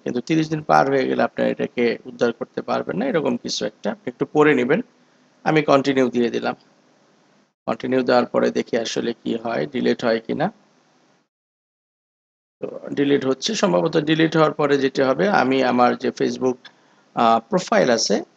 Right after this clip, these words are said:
মেইন প্রোফাইলে রিডার-, রিডাইরেক্ট হয়ে যাবো। এই যে দেখেন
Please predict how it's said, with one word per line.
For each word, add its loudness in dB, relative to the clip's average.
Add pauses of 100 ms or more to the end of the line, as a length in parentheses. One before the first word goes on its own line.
(580)
মেইন 4
প্রোফাইলে 2
রিডার-, 2
রিডাইরেক্ট 0
হয়ে -2
যাবো। -4
এই -2
যে -8
দেখেন -6